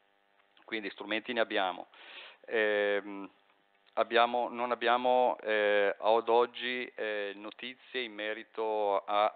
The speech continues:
ehm, a quelli che possono essere i, i referenti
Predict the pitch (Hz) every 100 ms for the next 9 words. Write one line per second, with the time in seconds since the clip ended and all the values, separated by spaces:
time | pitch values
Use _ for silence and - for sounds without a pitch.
0 | - 101 95 92 92 90 - - _ _
1 | - 98 95 107 107 - - 101 - 98
2 | 98 - 98 98 87 - - - - 107
3 | 98 95 90 90 90 87 85 - - _
4 | _ _ - 104 98 113 95 92 - 135